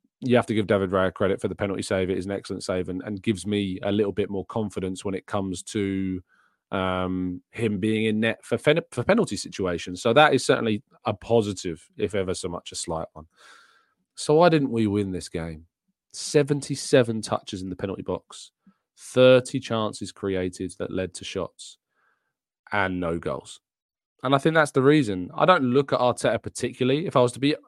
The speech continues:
critical of Arteta, it would be that he didn't gamble with substitutions enough. He didn't bring on Smith Rowe early enough. He didn't bring off Trossard or Martinelli early enough. And, but beyond that,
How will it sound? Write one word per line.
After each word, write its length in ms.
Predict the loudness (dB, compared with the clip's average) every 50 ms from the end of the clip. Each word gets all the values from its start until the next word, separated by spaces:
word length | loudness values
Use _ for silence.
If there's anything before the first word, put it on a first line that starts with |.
| _ _
critical 560 | -10 -2 2 2 2 2 0 -2 2 4 4
of 80 | 4 4
Arteta, 640 | 4 2 2 2 0 0 0 0 0 0 0 0 0
it 80 | -2
would 140 | -2 -2 -2
be 100 | -2 -2
that 140 | 0 0 -2
he 60 | -4
didn't 240 | -4 -6 -6 -6 -4
gamble 420 | -2 -2 0 0 -2 -2 -2 -2
with 120 | -4 -4 -6
substitutions 920 | -4 -4 -4 -6 -6 -10 -10 -6 -6 -6 -4 -6 -6 -8 -8 -8 -10 -12 _ -8
enough. 460 | -8 -4 0 0 0 0 -2 -8 -18 _ _ _ _ _ _ _ _ _ _ _ _ _ _ _ _ _ _
He 120 | -6 -4
didn't 220 | -4 -2 -4 -4
bring 240 | -2 0 0 0 0
on 120 | -2 -4 -6
Smith 300 | -6 -4 -6 -4 -2 0
Rowe 220 | 0 2 2 2
early 300 | 2 0 0 0 0 0
enough. 500 | -2 0 0 0 0 0 -2 -14 -18 _ _ _ _ _ _ _ -2
He 80 | 0
didn't 200 | 0 2 0 0
bring 200 | -2 -2 -2 -2
off 180 | -2 -6 -6 -8
Trossard 480 | -10 -6 -6 -4 -4 -2 -2 -2 -2 -2
or 60 | -4
Martinelli 480 | -4 -2 -2 -2 -2 -2 -2 0 0 0
early 260 | 0 0 0 -2 -2
enough. 440 | 0 2 2 2 2 0 -6 -20 _ _ _ _ _ _ _ _ _ _ _ _ _ _ _ _ _ -2
And, 520 | 0 0 2 2 2 2 2 0 0 -2 -4 -10 _ _ _ _ _ _ _ _ _ _ _ _ _ _ _ _ _ -2
but 120 | -2 -2 2
beyond 400 | 4 6 8 8 6 6 4 2
that, 260 | 2 2 0 -2